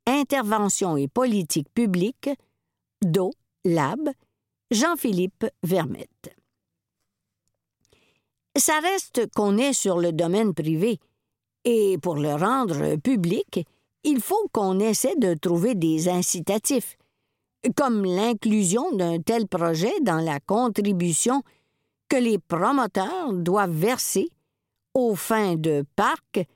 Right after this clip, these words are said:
ou dans le calcul de la volumétrie du bassin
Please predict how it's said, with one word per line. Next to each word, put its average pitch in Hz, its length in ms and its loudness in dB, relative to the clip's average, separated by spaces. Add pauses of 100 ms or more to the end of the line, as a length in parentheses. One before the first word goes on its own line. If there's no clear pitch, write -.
(500)
ou 349 380 2
dans 247 180 0
le 202 160 0
calcul 220 520 0
de 180 100 2
la 165 200 0
volumétrie 202 920 0
du 165 200 -2
bassin 180 560 0